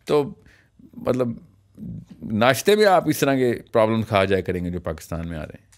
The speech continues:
पाकिस्तानी ने तो आज तक ग्लोबल नहीं सोचा, आज तक। ये इसीलिए तो मरवाया इन्होंने हमें।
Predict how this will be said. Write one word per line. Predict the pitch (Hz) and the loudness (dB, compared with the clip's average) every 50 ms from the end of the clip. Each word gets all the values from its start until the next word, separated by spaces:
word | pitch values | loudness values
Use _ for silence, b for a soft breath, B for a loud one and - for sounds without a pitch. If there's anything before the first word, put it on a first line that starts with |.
| _ _ _ _ _ _ _ _ _ - - | _ _ _ _ _ _ _ _ _ -10 -8
पाकिस्तानी | 104 98 98 - - 127 143 160 | -8 -8 -8 -8 -6 -4 -4 -4
ने | 180 185 185 175 | -4 -4 -4 -2
तो | 165 165 | 0 2
आज | 151 147 165 196 208 175 156 | 4 4 4 4 4 2 2
तक | 196 202 | 2 4
ग्लोबल | 185 180 175 170 156 160 151 | 4 4 4 4 4 2 2
नहीं | 147 143 | 2 0
सोचा, | - - 98 - - - - _ _ - | 0 -2 -4 -4 -4 -10 -12 _ _ -2
आज | - 160 185 202 | 0 2 2 2
तक। | 156 - 120 113 - - _ b b b b b b b b b b b b - | 0 -2 -6 -6 -8 -14 _ b b b b b b b b b b b b -2
ये | 120 139 | 0 2
इसीलिए | 135 127 120 - 165 - - 196 190 202 | 2 2 0 0 0 0 2 4 4 4
तो | 170 165 | 4 4
मरवाया | 139 127 120 117 131 156 | 4 4 4 6 6 4
इन्होंने | 190 202 190 165 139 110 | 4 2 2 0 0 0
हमें। | 95 92 87 82 | 0 -2 -6 -10